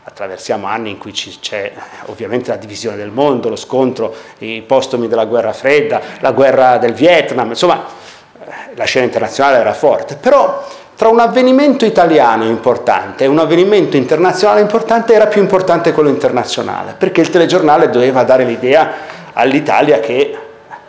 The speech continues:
il mondo è una cosa importante, in cui c'è l'Italia ufficiale che è importante, eh, e via dicendo, ci siamo capiti. Tutto questo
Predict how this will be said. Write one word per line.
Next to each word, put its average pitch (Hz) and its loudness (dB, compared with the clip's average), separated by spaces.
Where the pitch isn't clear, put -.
il - -18
mondo 143 0
è 113 2
una 107 -4
cosa 113 -4
importante, 135 -2
in 113 -6
cui 117 -12
c'è - -10
l'Italia 131 0
ufficiale 131 0
che - -6
è - -4
importante, 123 0
eh, 98 -10
e 156 0
via 131 2
dicendo, 101 -4
ci - -10
siamo 113 -2
capiti. - -14
Tutto - 2
questo 139 0